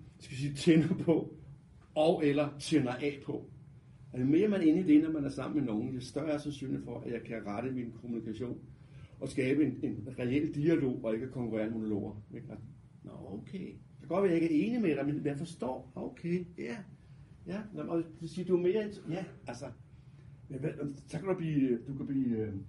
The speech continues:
næstformand. Det, det, det interesserer mig ikke. Det er opgavens karakter, der interesserer mig. Jamen, så kan du få lov at sidde i det der udvalg. Jamen, det, vi kan ikke sidde i noget udvalg.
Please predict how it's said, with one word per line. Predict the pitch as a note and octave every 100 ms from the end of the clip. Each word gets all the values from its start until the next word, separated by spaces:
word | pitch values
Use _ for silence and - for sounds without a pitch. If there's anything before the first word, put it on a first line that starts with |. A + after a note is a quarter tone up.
| -
næstformand. | A#2 F3+ - F3+ D3+ C3+ - -
Det, | - - -
det, | - - - - - - - - - - - - -
det | -
interesserer | E3+ E3+ G3+ A3+
mig | F3+
ikke. | F3+ - - - B2
Det | C#3 -
er |
opgavens | D#3+ E3+ F#3 E3+
karakter, | E3 D#3 - G#3+
der | F#3
interesserer | E3 - - -
mig. | - - - - - - - - - - - - - - - -
Jamen, | C#3 C3+
så |
kan | G#3+
du | A3
få | G3
lov | G3+
at |
sidde | G#3+ G#3
i | G#3+
det | G3+
der |
udvalg. | F3+ E3+ F#3+ C3+
Jamen, | B2+
det, | E3 E3+ -
vi | D3+
kan | F#3+
ikke | G#3
sidde | F#3+
i | D#3+
noget | C3+ B3+
udvalg. | C#4+ G3